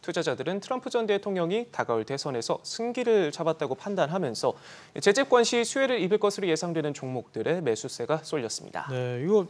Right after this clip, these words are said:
Speaker 2: 매수세가 쏠린 종목들 어떤 종목들입니까?
Speaker 1: 네, 먼저 가장 확실한 수혜주는 단연 트럼프가 이 트위터에서 퇴출된 뒤 직접 만든 소셜미디어 트루스 소셜의 모회사죠.
Speaker 2: 아.
Speaker 1: 트럼프 미디어 앤 테크놀로지였는데요. 이날 삼십 퍼센트 넘게 상승 마감했고요.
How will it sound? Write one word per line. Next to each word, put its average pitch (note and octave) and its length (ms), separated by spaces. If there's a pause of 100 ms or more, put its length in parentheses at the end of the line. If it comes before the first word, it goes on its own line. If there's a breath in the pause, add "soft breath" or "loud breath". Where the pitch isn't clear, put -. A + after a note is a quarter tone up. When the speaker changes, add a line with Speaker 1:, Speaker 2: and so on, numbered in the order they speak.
Speaker 2:
매수세가 E3 420
쏠린 G3+ 300
종목들 E3 420
어떤 F3 240
종목들입니까? D3 760 (380 loud breath)
Speaker 1:
네, F3+ 240
먼저 F3 260
가장 A#3+ 340
확실한 D4 400
수혜주는 B3+ 560
단연 F#3 420
트럼프가 G#3+ 840
이 A#2+ 60
트위터에서 B3+ 500
퇴출된 G3+ 560
뒤 A3 160
직접 B3 360
만든 D#3 280
소셜미디어 E3+ 500
트루스 B3+ 300
소셜의 C#3+ 500
모회사죠. C#3+ 720
Speaker 2:
아. G#2 320 (180)
Speaker 1:
트럼프 D4 360
미디어 A3+ 420
앤 G#3+ 140
테크놀로지였는데요. D3 1040
이날 B2 280
삼십 A3+ 340
퍼센트 G3+ 380
넘게 G3 460
상승 F3+ 380
마감했고요. C3 760